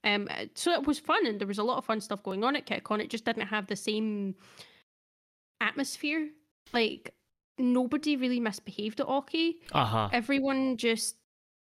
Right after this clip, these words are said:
Speaker 1: sort of <laughs> did their own thing, and there was the memes and stuff. Like, George Michael was a huge thing, uh, for some reason on the community, uh, <laughs> Facebook page. George Michael had become a meme, so when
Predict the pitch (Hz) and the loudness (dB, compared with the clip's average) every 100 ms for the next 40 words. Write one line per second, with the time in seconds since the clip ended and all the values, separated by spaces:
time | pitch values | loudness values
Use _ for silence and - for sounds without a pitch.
0 | _ - 247 240 240 208 247 - - 254 | _ -2 0 2 0 0 -2 0 2 4
1 | 240 233 - 226 240 220 208 208 202 208 | 4 2 2 2 4 2 2 0 -2 -2
2 | 214 202 - - 214 214 226 254 262 254 | -2 -4 -14 -4 0 2 2 4 2 0
3 | 262 - 254 - - 208 202 196 220 220 | -2 0 0 0 -2 0 0 0 2 2
4 | 220 202 220 254 247 247 247 254 254 - | 2 0 0 -2 -2 -2 0 0 0 0
5 | - 247 254 254 - - - _ - 214 | 2 2 2 -2 -6 -20 -20 _ 0 2
6 | 208 208 202 - - - 254 233 240 233 | 4 2 0 -4 -12 -4 -2 2 2 2
7 | 240 247 262 240 214 214 214 214 214 214 | 0 0 0 0 0 0 -2 -2 0 0
8 | 226 262 247 233 - _ - 214 208 202 | 2 2 2 0 -4 _ -4 2 2 2
9 | - 240 - - 403 - - 392 440 - | 2 0 0 0 0 -2 0 4 4 2
10 | - - - - _ _ _ - - 269 | -8 -12 -20 -20 _ _ _ -8 2 2
11 | - 240 233 - 330 277 220 220 - 226 | 2 2 0 0 0 0 0 -2 -2 0
12 | 202 196 285 320 202 - - 233 208 226 | 0 2 4 4 2 -4 -2 -2 2 2
13 | 220 208 196 | 2 0 -2